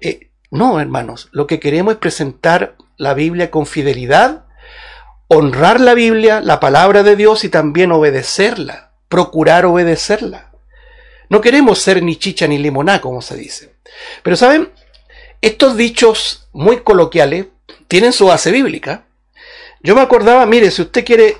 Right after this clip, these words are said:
eh, revisar un pasaje ahí, eh, si lo quiere buscar, Oseas capítulo siete, versículo ocho. A veces es difícil buscar los, eh, los,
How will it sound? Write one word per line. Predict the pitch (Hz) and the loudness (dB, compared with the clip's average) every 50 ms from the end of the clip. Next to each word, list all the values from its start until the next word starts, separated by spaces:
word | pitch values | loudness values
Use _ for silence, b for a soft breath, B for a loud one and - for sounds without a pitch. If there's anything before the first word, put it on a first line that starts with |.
| - _ - | -10 _ -4
eh, | 185 180 180 - | -2 -2 -2 -2
revisar | 151 165 190 185 175 160 - - 226 247 | 0 0 2 2 2 0 0 0 2 2
un | 247 202 | 2 0
pasaje | - - 170 - - - 240 226 - - 165 | 0 -2 -2 -2 0 0 0 0 0 0 0
ahí, | 156 151 160 196 233 226 _ _ _ _ | 0 0 -2 -4 -6 -12 _ _ _ _
eh, | - 170 156 151 143 143 | -10 -8 -6 -4 -6 -6
si | - - 156 147 | -8 -8 -6 -4
lo | 147 147 147 | -4 -4 -4
quiere | 175 170 165 | -2 -2 -2
buscar, | 160 151 139 - _ - 165 180 208 220 - _ _ B B B B B B B B B B B B B _ | -2 -4 -4 -8 _ 0 0 0 0 -2 -8 _ _ B B B B B B B B B B B B B _
Oseas | _ 170 170 170 - - 277 277 277 262 262 - | _ 0 0 0 0 0 2 2 2 2 0 0
capítulo | - 214 208 214 240 233 233 247 226 220 214 202 | 0 0 0 0 -4 -2 0 2 2 4 4 2
siete, | 190 - - - 226 233 233 240 233 208 | 2 -2 -8 -2 -2 -2 2 4 4 2
versículo | 196 - - - 208 - 180 175 185 214 | 2 0 -2 -6 -6 -2 0 2 2 2
ocho. | 254 247 - 165 | 2 2 0 0
A | 143 156 | 2 2
veces | 170 165 - | 0 0 -2
es | 185 | -4
difícil | 170 160 - - 180 170 - - 240 240 | -4 -6 -8 -8 -8 -8 -6 -6 -6 -4
buscar | 226 196 - - 208 196 196 | -4 -6 -4 0 0 0 2
los, | 190 185 180 175 170 160 - - - | 2 2 2 2 2 0 -2 -6 -4
eh, | 170 160 156 147 143 139 139 135 127 135 | -2 -2 0 -2 -2 -4 -4 -6 -8 -6
los, | 135 151 143 139 | -4 -4 -4 -4